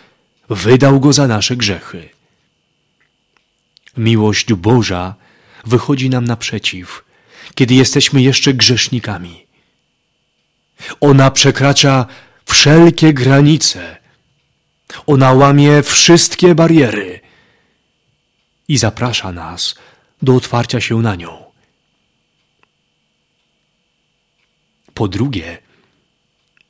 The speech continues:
moja odpowiedź miłości. Według Jana miłość to szczególna forma poznania. Kto nie miłuje, nie zna Boga.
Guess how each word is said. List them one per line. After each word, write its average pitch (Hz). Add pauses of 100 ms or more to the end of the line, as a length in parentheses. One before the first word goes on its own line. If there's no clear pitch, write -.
(280)
moja 110
odpowiedź 117
miłości. 87 (1500)
Według 139
Jana 120
miłość 110 (300)
to 147
szczególna 151
forma 127
poznania. 104 (1300)
Kto 131
nie 131
miłuje, 131 (360)
nie 123
zna 143
Boga. 123